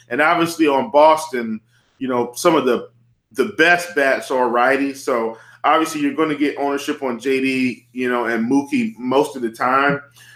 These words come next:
But, you know, a guy like Xander get lost in the shuffle. A guy like Chavis buried at the bottom of the lineup won't get any ownership,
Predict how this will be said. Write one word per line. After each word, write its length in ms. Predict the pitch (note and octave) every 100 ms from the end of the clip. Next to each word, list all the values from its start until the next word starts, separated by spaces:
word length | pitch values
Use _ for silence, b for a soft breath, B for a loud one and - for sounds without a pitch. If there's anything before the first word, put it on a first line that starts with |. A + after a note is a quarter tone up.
| b
But, 180 | E3 D#3+
you 60 | F#3
know, 200 | F3+ D3+
a 40 |
guy 180 | E3 F#3
like 180 | G3 F#3
Xander 520 | - F3 F#3+ E3+ D#3
get 140 | D3
lost 280 | C#3 D3 D3+
in 60 | D3
the 80 | C#3
shuffle. 440 | D#3+ D#3+ D3 A#2
A 40 |
guy 180 | B2 D#3
like 200 | F3 E3+
Chavis 540 | - F3+ F3 D3+ C#3+ -
buried 300 | D3+ D#3+ D#3
at 80 |
the 80 | C#3
bottom 320 | C#3 C#3+ D3
of 140 | C#3+ C3+
the 40 |
lineup 420 | C#3 D#3 C#3+ B2+ - b b
won't 240 | C#3 D3+ D3+
get 100 | D3
any 180 | C#3
ownership, 760 | C3 D3+ D3+ D3 C3+ A#2+ G#2 -